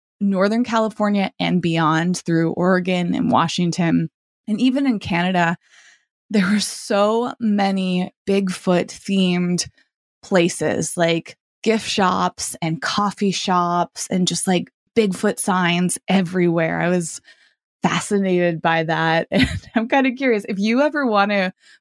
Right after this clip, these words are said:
reach out to me and comment on an episode, I would love to know what you think about Bigfoot. I don't really have much thought. I don't really believe in it, but I'm very curious about people that are into Bigfoot. And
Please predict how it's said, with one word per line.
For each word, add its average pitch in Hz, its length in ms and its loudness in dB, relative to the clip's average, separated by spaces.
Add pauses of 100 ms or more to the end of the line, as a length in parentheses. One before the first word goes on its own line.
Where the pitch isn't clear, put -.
reach 202 280 0
out 175 260 2
to 233 120 -4
me 220 300 0
and 180 280 -2
comment 180 380 0
on 180 120 4
an 180 80 0
episode, 214 720 -2 (300)
I 208 100 0
would 285 140 0
love 190 340 0
to 202 100 -8
know 170 520 0
what 185 160 0
you 175 200 2
think - 320 -2
about 190 300 0
Bigfoot. - 460 0 (480)
I 170 480 0
don't 170 220 0
really 165 480 0 (360)
have 180 280 -2
much 202 280 -2
thought. 190 380 0
I 180 60 -2
don't 180 280 -2 (140)
really 190 240 2
believe 180 480 0
in 214 100 2
it, 208 160 0
but 185 100 -2
I'm 180 140 -2
very 196 220 2
curious 180 640 -2
about 185 260 0
people 185 400 0
that 175 140 2
are 175 160 -2
into 196 320 0
Bigfoot. 294 520 0 (720)
And 185 440 0